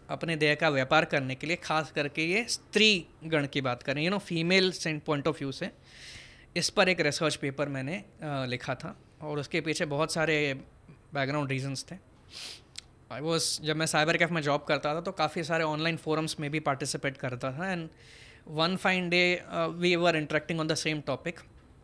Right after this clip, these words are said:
अब बहुत कम लोगों को पता होगा कि ये एक मुद्दा कहाँ से आता है।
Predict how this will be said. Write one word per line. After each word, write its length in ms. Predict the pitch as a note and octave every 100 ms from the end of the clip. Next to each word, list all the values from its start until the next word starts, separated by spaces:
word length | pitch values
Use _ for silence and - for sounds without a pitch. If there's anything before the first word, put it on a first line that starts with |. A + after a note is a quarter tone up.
| - - - - - - - -
अब 100 | E3+
बहुत 300 | C#3 C#3+ A3
कम 180 | A3+ A3+
लोगों 200 | A#3 A3
को 100 | A3+
पता 280 | A3 E3+ G#3
होगा 220 | A3 A#3
कि 280 | A#3 A3 -
ये 280 | E3 E3+ G#3+
एक 100 | G#3
मुद्दा 280 | F3 F3 F#3
कहाँ 300 | F3+ F3 F3
से 120 | F3
आता 280 | C3+ C3 C3
है। 180 | C#3